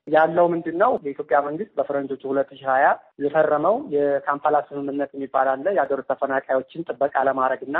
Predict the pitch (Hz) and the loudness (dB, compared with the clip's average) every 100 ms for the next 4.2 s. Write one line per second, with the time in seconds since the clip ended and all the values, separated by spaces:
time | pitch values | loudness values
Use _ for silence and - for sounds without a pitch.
0 | - 147 160 151 147 - 143 143 - 165 | -2 -2 0 0 0 0 0 0 0 0
1 | 151 147 143 160 175 175 175 165 160 156 | 0 -4 0 0 0 -2 -4 -4 -4 -2
2 | 135 139 143 147 147 143 143 165 170 165 | 0 0 0 0 2 0 2 0 4 2
3 | 160 160 151 156 151 - 151 147 147 - | 0 2 2 2 -2 0 -2 2 -2 0
4 | 147 | -4